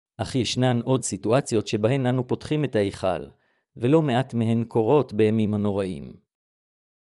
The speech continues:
פתיחת ההיכל מסמלת את חשיבותם של קטעים מסוימים מהתפילה. כשאנו פותחים את ההיכל, אנו כביכול מבקשים מהאל שהתפילות שלנו יעלו אליו ישירות.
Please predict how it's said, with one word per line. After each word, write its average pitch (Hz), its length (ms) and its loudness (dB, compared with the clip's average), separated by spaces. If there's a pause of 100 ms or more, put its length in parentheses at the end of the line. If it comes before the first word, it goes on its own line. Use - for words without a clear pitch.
(140)
פתיחת - 440 -2
ההיכל 98 340 2
מסמלת 117 600 0
את 117 100 -4
חשיבותם 117 720 0
של 117 220 -2
קטעים 151 440 -2
מסוימים 127 640 0
מהתפילה. 90 600 -2 (1040)
כשאנו 107 460 -2
פותחים 135 400 -2
את 120 120 -2
ההיכל, 110 420 2
אנו 127 220 0
כביכול 107 540 0
מבקשים 131 640 -2
מהאל 110 320 0
שהתפילות 120 640 0
שלנו 101 460 0
יעלו 110 380 2
אליו 131 300 0
ישירות. 90 720 -6